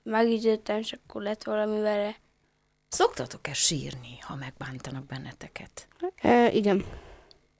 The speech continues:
Speaker 1: Hát nekem is, hogyha jól megbántanak, akkor igen, szoktam.
Speaker 2: És mit gondoltok, miért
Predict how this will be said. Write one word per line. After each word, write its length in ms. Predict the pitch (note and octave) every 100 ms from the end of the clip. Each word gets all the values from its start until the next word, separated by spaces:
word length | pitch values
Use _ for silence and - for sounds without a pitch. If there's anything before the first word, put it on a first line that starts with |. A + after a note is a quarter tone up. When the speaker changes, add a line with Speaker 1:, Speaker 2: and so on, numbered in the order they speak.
| _
Speaker 1:
Hát 140 | -
nekem 300 | C#4+ B3 G3+
is, 100 | G#3+
hogyha 300 | A#3 A3 A3+
jól 260 | G#3+ A3 A3+
megbántanak, 640 | G#3 G#3+ - A3 - _ -
akkor 400 | - _ G#3 G#3
igen, 320 | G3+ G#3 A#3+
szoktam. 580 | - - - - A#3 A#3 _ - -
Speaker 2:
És 220 | G#3+ - _ -
mit 200 | D4 -
gondoltok, 540 | - - B2+ - C3+
miért 520 | G#3+ A#3+ C#3+ - -